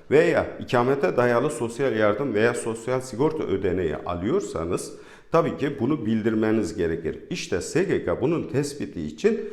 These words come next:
sizden yurt dışında altı ay ikamet ettiyseniz diğer onu takip eden üç ay içerisinde böyle bir yoklama belgesi vermenizi istiyor. Elbette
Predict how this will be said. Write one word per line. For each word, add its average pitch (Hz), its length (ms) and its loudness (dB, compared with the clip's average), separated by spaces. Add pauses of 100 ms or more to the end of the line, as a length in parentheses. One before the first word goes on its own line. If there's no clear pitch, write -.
(140)
sizden 131 520 0 (380)
yurt 196 280 -2
dışında 107 460 0
altı 117 360 4
ay 104 300 2
ikamet 139 580 0
ettiyseniz 185 920 -4 (400)
diğer 170 380 4 (240)
onu 156 240 2
takip 117 380 0
eden 92 260 2 (100)
üç - 180 -6
ay 117 120 4
içerisinde 95 520 -2 (260)
böyle 113 240 2
bir 131 240 -2
yoklama 107 500 0 (320)
belgesi 104 520 0
vermenizi 98 640 0 (400)
istiyor. 101 500 2 (640)
Elbette 180 800 4